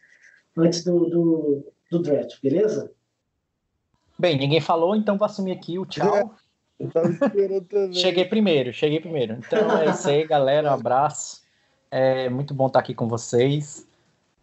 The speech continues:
Speaker 2: Somos sofredores e é isso aí, não tem como tirar isso. Então,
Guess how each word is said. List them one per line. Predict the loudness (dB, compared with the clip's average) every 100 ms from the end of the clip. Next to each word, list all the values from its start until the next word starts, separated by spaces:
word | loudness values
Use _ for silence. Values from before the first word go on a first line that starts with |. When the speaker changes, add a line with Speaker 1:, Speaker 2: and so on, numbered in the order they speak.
| _
Speaker 2:
Somos | -4 -2 0 0
sofredores | 2 2 4 6 4 2 -6 -12 -14 -8
e | -4 -2 -2 -2 2
é | 2
isso | 2 -2 0
aí, | 0 0
não | -2 -2
tem | -2
como | -2 -2 0 -2 -4 -10 -6
tirar | 0 4 4
isso. | 2 -2 -8 -16 _ _ _ _ _ -4
Então, | 0 0 -2